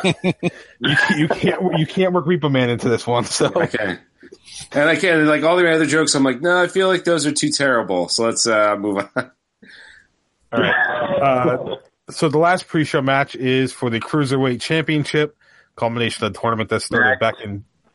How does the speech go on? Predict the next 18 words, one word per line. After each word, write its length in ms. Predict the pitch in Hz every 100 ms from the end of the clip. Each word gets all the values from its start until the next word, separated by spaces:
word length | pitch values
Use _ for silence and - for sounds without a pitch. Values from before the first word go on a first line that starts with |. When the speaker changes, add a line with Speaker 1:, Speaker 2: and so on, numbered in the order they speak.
| 110
Speaker 1:
January. 440 | 113 101 101 107
<laughs> 840 | - - 180 160 139 131 - 294 -
Did 160 | 190
they 200 | 185 202
just 180 | 190 202
say 100 | 202
next? 500 | 165 131 - - -
<laughs> 100 | 151
Or 100 | 165
just 200 | 139 160 320 - 208 240 - 247 247 233 - - 508 - 247 254 240 - 202 - 214 - - - - _
Speaker 3:
Next. 600 | 113 127 156 160 156 156 - -
<laughs> 1200 | 285 269 - - - - 220 - 214 185 220 - - -
Speaker 1:
I'm, 160 | 208 262 - 214
I'm 220 | 269 285
still 220 | - 254
mentioning 320 | 233 220 220
the 60 | 190
names. 400 | 175 160 110 92